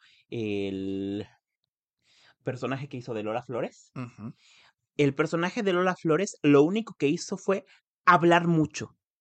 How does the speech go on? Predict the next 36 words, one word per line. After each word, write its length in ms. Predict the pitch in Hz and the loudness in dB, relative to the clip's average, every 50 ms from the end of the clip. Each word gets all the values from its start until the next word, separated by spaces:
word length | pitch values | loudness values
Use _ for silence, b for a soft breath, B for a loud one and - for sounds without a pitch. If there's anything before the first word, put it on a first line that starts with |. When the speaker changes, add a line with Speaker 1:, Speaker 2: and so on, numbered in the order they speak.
| _ _ _ _ _ _ _ _ _ _ _ _ _ | _ _ _ _ _ _ _ _ _ _ _ _ _
Speaker 1:
pero 240 | - 160 151 147 143 | 6 8 8 8 8
no 200 | 139 143 139 131 | 6 6 4 4
fue 240 | - 131 131 131 131 | 4 2 0 0 0
chistosa 640 | - - 139 131 - - - 131 147 190 - - 247 | -4 -8 -8 -8 -10 0 2 2 2 2 2 0 4
la 100 | 196 123 | 4 4
Lola 240 | 117 117 120 117 110 | 4 4 4 2 0
Flores. 540 | - - 107 95 95 - - - - - _ B B B B B _ | 0 -2 -4 -2 -2 -4 -6 -8 -12 -20 _ B B B B B _
O 100 | 127 120 | -2 2
sea, 160 | - 123 107 | 2 2 2
realmente 500 | 139 131 135 139 139 139 135 135 - 135 | 2 0 0 2 2 0 0 0 0 0
no 200 | 131 131 139 139 | 0 0 -2 0
causó 360 | - 139 131 - - 131 117 | -2 -4 -4 -2 -2 -2 0
gracia, 380 | 113 110 107 117 - - 175 180 | 2 2 0 0 0 -4 -4 -2
como 240 | - - 143 127 117 | 0 0 0 0 0
por 140 | - 117 110 | 0 0 0
ejemplo 480 | 110 - 123 117 120 - 147 151 147 - | 0 -2 -4 -6 -2 0 0 0 0 0
el 200 | 110 110 107 101 | 0 -2 -2 0
Rey 180 | 110 110 110 110 | -2 0 0 0
Emérito 600 | 107 120 123 135 143 139 - - 151 156 156 135 | 0 0 0 0 0 -2 0 0 2 2 4 2
o 80 | 113 113 | 2 0
la 140 | 107 101 104 | -2 -4 -6
que 80 | - | -10
estaba 560 | - _ _ 127 123 127 120 107 104 104 107 b b b b b b | -20 _ _ -4 0 0 0 0 -2 -6 -8 b b b b b b
junto 240 | _ - 123 107 113 | _ -12 -8 -8 -6
al 60 | 110 | -4
Rey 120 | 113 110 107 | -4 -4 -4
Emérito, 340 | 107 113 120 123 120 123 | -4 -6 -8 -8 -8 -10
se 80 | 113 127 | -10 -8
me 60 | 107 | -8
olvidó, 260 | 107 107 107 107 113 | -6 -6 -4 -4 -4
este, 880 | 117 113 - _ - 110 92 - 90 90 98 95 95 95 92 95 95 92 | -4 -6 -10 _ -6 -6 -6 -4 -6 -6 -6 -6 -6 -8 -8 -8 -8 -8
el 420 | 92 92 95 92 95 95 95 98 104 | -10 -12 -12 -12 -12 -12 -12 -10 -10
nombre 320 | 107 110 107 110 107 107 101 _ | -10 -10 -10 -10 -10 -10 -12 _
del 420 | 104 98 95 92 90 87 87 - _ | -12 -10 -10 -10 -12 -12 -14 -16 _
personaje. 600 | - 117 117 - 123 120 123 127 143 151 165 139 | -12 -12 -10 -10 -12 -10 -10 -10 -10 -8 -8 -6
Ay, 300 | 123 151 170 147 113 | -6 -4 -6 -6 -8